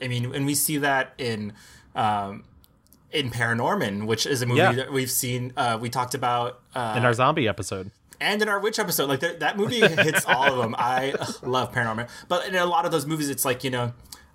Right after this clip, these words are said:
Speaker 1: "I'm here to guide you, help you, warn you,"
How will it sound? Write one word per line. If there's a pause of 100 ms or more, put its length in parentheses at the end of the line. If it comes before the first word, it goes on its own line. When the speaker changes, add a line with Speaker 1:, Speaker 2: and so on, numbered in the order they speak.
(140)
Speaker 1:
"I'm
here
to (280)
guide
you,
help
you, (320)
warn
you,"